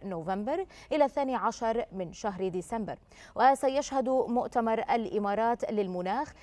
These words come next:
إجراء أول أو أول مراجعة عالمية لاتفاقية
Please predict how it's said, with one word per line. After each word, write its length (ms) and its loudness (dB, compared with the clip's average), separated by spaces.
إجراء 560 2
أول 460 2
أو 400 0
أول 400 2
مراجعة 720 0
عالمية 760 -2
لاتفاقية 800 -2